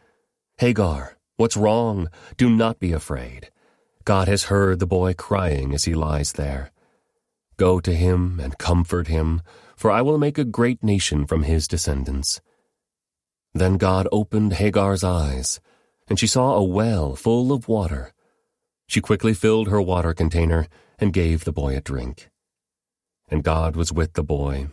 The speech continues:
as he grew up in the wilderness. He became a skillful archer, and he settled in the wilderness of Paran. His mother arranged for him to marry a woman from the land of Egypt. About this time, Abimelech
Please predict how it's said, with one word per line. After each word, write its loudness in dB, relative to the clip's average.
as -4
he -2
grew 0
up -4
in 0
the 2
wilderness. -2
He 0
became 2
a 2
skillful 0
archer, -6
and 0
he 4
settled 0
in 4
the 4
wilderness 0
of -6
Paran. -4
His -2
mother 2
arranged 2
for 2
him 2
to 2
marry 2
a 2
woman 2
from -2
the -2
land 0
of -4
Egypt. -14
About 0
this -2
time, -10
Abimelech 0